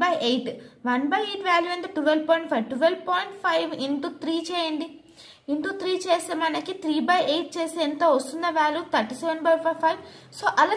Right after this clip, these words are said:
చెక్ చేయండి. ఓకే, so నెక్స్ట్ చూడండి, నెక్స్ట్ థర్డ్ క్వశ్చన్ చూడండి, ఎయిటీ త్రీ పాయింట్, ఎయిటీ త్రీ పాయింట్ థర్టీ త్రీ పర్సెంటేజ్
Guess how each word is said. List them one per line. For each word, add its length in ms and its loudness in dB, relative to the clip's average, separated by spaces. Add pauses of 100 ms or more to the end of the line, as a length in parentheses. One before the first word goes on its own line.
చెక్ 280 -4
చేయండి. 400 0 (160)
ఓకే, 180 -2 (340)
so 60 -8 (100)
నెక్స్ట్ 240 -6
చూడండి, 340 -2 (680)
నెక్స్ట్ 240 -4
థర్డ్ 280 6
క్వశ్చన్ 280 -4
చూడండి, 320 0 (120)
ఎయిటీ 280 -2
త్రీ 120 -6 (160)
పాయింట్, 260 -4 (680)
ఎయిటీ 240 0
త్రీ 100 -6 (120)
పాయింట్ 240 -2
థర్టీ 280 -4
త్రీ 100 -4 (120)
పర్సెంటేజ్ 640 0